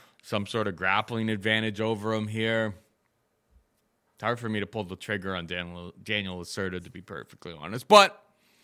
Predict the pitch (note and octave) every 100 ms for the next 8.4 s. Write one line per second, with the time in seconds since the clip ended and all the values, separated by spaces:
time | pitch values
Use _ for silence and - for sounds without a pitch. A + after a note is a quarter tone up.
0 | _ _ C#3+ C#3 D#3+ F3+ G3+ F3+ C3 D3+
1 | D#3 D3+ C3+ D#3+ D#3 C3 F3+ G#3 C3 A2
2 | F#2 E2+ - G#2 - A2 F#2+ F#2+ - F#2
3 | F2 A2 A2+ A#2 A#2 A2 G#2 G#2+ G#2 -
4 | - A#2 A2 G2+ G2 F#2+ G#2+ C3+ C3 A#2+
5 | A#2+ A2 A#2+ A#2+ A#2 A2+ A#2+ A2+ - -
6 | - - - - - - A#2 C#3+ C#3+ D3
7 | C#3+ B2+ A#2 G#2+ B2+ B2 A#2 C#3 A#2+ A#2
8 | F2+ A2+ A2 F#2+